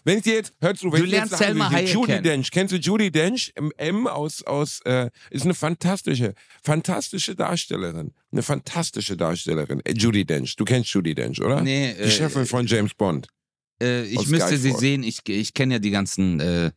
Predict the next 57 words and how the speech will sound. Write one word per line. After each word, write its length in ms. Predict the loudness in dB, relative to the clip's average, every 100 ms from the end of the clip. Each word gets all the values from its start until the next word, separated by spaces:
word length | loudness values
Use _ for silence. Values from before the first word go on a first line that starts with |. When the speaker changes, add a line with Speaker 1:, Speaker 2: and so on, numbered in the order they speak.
| _
Speaker 1:
Ja, 160 | -2 0
google 320 | 2 4 4
den 140 | 2 2
Namen, 260 | 2 2
du 80 | 0
kennst 320 | 0 -2 -2
sie. 220 | -4 -8 -2
Speaker 2:
Ja. 140 | 2
Speaker 1:
Hundert 220 | 2 2
Prozent. 420 | -4 -10 -8 -8 -4
Speaker 2:
Okay, 300 | -2 0 0
und 160 | 0
dann? 240 | 0 -2 -6
Speaker 1:
Google 260 | -6 0 0
den 120 | 2
Namen, 240 | 2 2 2
Judi 240 | 4 4
Dench. 240 | 2 -2 -6 -20 -10 2
Wenn 100 | 2
ich 60 |
dir 100 | 4
jetzt 140 | 2 2
sagen 200 | 2 2
würde, 160 | 4
hier 180 | 4 2
so: 200 | 2 0 0 -10 -2
Hier 140 | 0
ist 120 | 2 2
meine 240 | 2 0
Freu-, 340 | 0 0 0
neue 220 | 2 2 0
Freundin, 320 | 0 0 0
Ju-, 160 | -2 0
Judi 320 | 0 2 0
Dench. 400 | 0 -2 -6 -14 _ _ _ _ _ _ _
Wir 100 | 2
machen 220 | 2 2
gemeinsam, 480 | 2 0 0 -2 -2
machen 240 | -2 0
wir 140 | 0 0
Häkelabende 840 | 0 -2 0 -2 -2 -2 -2 -2
und 220 | -2 0
hören 220 | 0 0
uns 120 | -2 -2
gern 220 | -2 -2
klassische 460 | -2 -2 -2 -4
Musik 320 | 0 0 0 0
in 40 |
der 120 | -2
Philharmonie 520 | 0 0 0 0 -2
Köln 300 | -2 -2 0
an. 140 | -2 -2
Da 100 | 0
würdest 180 | 0 0
du 60 |
auch 160 | 0 0
sagen: 320 | 2 2 0